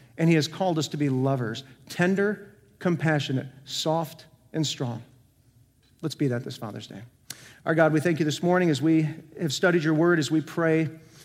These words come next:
Lord, this is a high standard that you have called us to, to be like Christ.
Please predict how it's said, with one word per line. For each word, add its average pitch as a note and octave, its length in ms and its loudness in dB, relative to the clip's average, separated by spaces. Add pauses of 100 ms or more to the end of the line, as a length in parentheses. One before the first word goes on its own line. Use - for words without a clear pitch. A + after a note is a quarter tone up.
(880)
Lord, F#3+ 200 8
this G#3+ 200 4
is F#3 80 0
a E3 60 6
high F3+ 420 2
standard F#3 640 2
that D3 160 -2
you F3+ 80 2
have C3+ 140 0
called F3+ 340 -2
us C3+ 200 -4
to, C#3 460 -2
to C3+ 120 -6
be C3 180 0
like C3+ 240 -2
Christ. A#2+ 540 -8